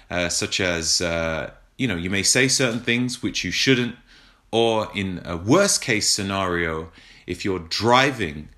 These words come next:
um, you shouldn't have been drinking in the first place. So you've got people who, uh,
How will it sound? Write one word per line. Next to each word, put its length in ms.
um, 360
you 100
shouldn't 360
have 380
been 200
drinking 480
in 100
the 60
first 340
place. 420
So 500
you've 200
got 200
people 400
who, 500
uh, 560